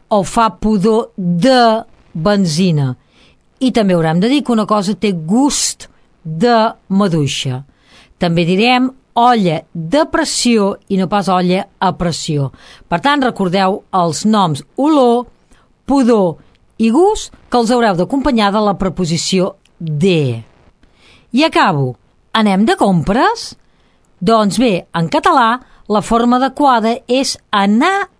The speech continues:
a comprar i no pas anar de compres.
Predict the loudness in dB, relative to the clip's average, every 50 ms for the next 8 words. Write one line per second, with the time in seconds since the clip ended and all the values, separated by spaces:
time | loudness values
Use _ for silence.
0 | _ -4 -2 -2 -2 -2 -2 0 0 0 0 0 -2 0 0 0 0 -2 -6 _
1 | _ -20 _ _ _ _ -4 0 2 2 2 0 0 0 0 0 -2 -2 -4 -8
2 | -12 _ _ -4 -2 0 0 0 0 0 -2 -2 -2 -2 0 0 0 -2 -4 -6
3 | -10 -12 -12 -16 -20 -20